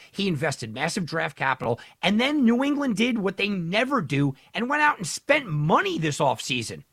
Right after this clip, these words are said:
It was Mac Jones's first attempt against a playoff caliber defense and a guy that absolutely knows the sys-, system in Brian Flores. Now they get the New York Jets. And this is a Bill Belichick team that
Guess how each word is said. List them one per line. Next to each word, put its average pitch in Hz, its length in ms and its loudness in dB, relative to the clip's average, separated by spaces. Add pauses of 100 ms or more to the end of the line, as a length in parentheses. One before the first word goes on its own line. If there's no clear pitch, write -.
(1000)
It 208 120 -2
was 185 120 -6
Mac 208 220 -2
Jones's 160 380 0
first - 400 -4
attempt 110 500 -12
against 131 420 -4
a 117 140 -8
playoff 185 560 -4
caliber 143 400 -2
defense 104 540 -10 (260)
and 139 140 -6
a - 20 -8
guy 151 300 -2
that 143 120 -8
absolutely 127 600 -4
knows 117 240 -6
the 113 80 -10
sys-, - 400 -10
system 135 400 -4
in 104 60 -8
Brian 110 240 -4
Flores. 95 260 -10
Now 185 320 -4
they 190 120 -6
get 151 200 -8
the 143 60 -8
New 120 180 -4
York 104 280 -6
Jets. - 440 -18 (480)
And 196 200 2
this 262 200 0
is 254 120 -2
a 254 120 -4
Bill 175 320 -2
Belichick 160 500 -4 (100)
team 131 360 -4 (320)
that - 180 0